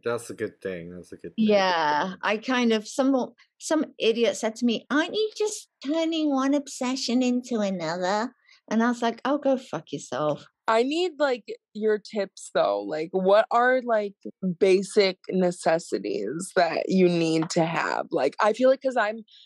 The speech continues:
Speaker 3: I don't know how to fucking dress anymore ever since the pandemic. Like,
Speaker 2: But
Speaker 1: Same.
Speaker 2: hey,
Speaker 3: I
Speaker 2: what are you doing? Like,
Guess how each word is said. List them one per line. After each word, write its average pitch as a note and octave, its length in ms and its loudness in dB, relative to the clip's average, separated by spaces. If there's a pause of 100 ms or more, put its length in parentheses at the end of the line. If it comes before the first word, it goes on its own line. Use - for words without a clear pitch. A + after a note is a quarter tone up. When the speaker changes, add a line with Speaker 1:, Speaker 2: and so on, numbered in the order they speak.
(200)
Speaker 3:
I A#3 120 0
don't C#4+ 140 0
know D#4 120 -6
how C4+ 160 -4
to D4 80 -2 (180)
fucking A3+ 420 -2
dress F3+ 320 0
anymore G#3+ 560 2
ever G#3+ 220 2
since A#3+ 320 -6
the A#3 80 -4
pandemic. G#3 760 2
Like, G3+ 320 4
Speaker 2:
But D#4 120 4
Speaker 1:
Same. - 80 -2
Speaker 2:
hey, - 120 -8
Speaker 3:
I C#4 300 4
Speaker 2:
what C#4+ 160 2
are - 120 -16
you D4+ 260 2
doing? C4 480 4 (100)
Like, A#3 320 0